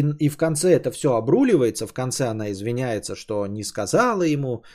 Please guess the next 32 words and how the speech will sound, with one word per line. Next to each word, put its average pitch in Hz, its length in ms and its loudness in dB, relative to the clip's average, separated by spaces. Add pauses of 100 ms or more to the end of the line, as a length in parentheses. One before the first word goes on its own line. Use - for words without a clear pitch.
(320)
и 120 80 0
пятое, 117 360 0
и 107 40 -2
десятое, 135 640 0
они 143 160 0
с-, - 180 -4
э, 120 400 2
счастливо 113 520 0
живут, 190 400 0
и 127 100 0
он 170 140 4
все 175 180 -2
равно 135 320 0
глава 117 320 0
семьи. 170 560 -2 (800)
А, 131 400 -2
но 170 340 4
на 165 160 2
самом 220 340 0
деле 175 200 4
нам 160 180 2
показывают 160 480 2
его 143 140 4
неверное 147 480 4
поведение. 131 640 2
Узнав, 143 480 0
что 127 200 0
женщина 127 540 0
просто 147 420 2
зарабатывает 110 640 0
больше 110 340 -2
него 110 400 -2